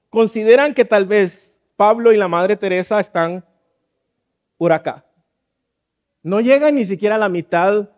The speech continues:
de la perfección y la santidad de Dios. ¿Sí? Ahora la pregunta es, si Pablo y la Madre Teresa están acá, ¿en dónde estás tú? Porque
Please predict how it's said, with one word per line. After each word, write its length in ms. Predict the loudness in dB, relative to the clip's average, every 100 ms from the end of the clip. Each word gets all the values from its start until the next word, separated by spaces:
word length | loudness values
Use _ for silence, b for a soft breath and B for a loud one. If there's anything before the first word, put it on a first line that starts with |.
| -4
de 100 | 0
la 140 | 0
perfección 560 | 0 -4 -6 -2 0 2
y 20 |
la 120 | 2
santidad 440 | 2 -2 -2 -2 0
de 100 | -2
Dios. 520 | -4 -6 -8 _ _ _ _ _ _ _ _ _ _ _ _ _ _
¿Sí? 380 | -12 -10 -10 -14 _ _ _ _ _ -2
Ahora 320 | 2 4 6
la 180 | 4 2
pregunta 580 | 0 0 0 0 0 2
es, 360 | -2 -6 _ _ _ _ _
si 180 | -6 -4
Pablo 720 | 4 4 6 6 6 6 2
y 80 | 0
la 100 | 2
Madre 280 | 2 2 2
Teresa 340 | 4 2 0
están 240 | -2 -2 0
acá, 340 | 0 -2 -2
¿en 120 | -4 -6
dónde 200 | -6 -8
estás 300 | -12 -14 -14
tú? 220 | -16 -16 _ _ _ _ _ _ _ _ _ _ _ _ _ _ _ _ _ _ _ b b b b
Porque 640 | 0 4 4 2 0